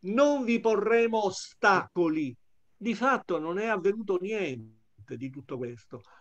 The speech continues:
Solo quando l'Unione Europea ci ha obbligato,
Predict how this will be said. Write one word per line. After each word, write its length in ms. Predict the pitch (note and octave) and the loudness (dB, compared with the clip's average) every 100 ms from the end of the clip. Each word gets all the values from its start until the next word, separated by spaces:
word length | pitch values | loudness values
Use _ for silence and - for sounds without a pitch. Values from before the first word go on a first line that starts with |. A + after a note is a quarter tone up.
| _ | _
Solo 320 | - C#4 C#4 | 2 4 6
quando 320 | G3+ A3 G#3 | 4 4 6
l'Unione 340 | G#3 A3+ C#4+ C4+ | 6 6 0 2
Europea 720 | A3+ G3 F#3+ F3+ C#3 A#2 A2 _ _ _ | 2 2 2 2 2 -2 -8 _ _ _
ci 180 | - A#3 | 0 6
ha 140 | G#3+ | 6
obbligato, 1000 | G3 E3+ A#3+ A#3 G3 D#3+ E3+ - B3 B3 | 6 2 2 4 6 4 2 2 2 2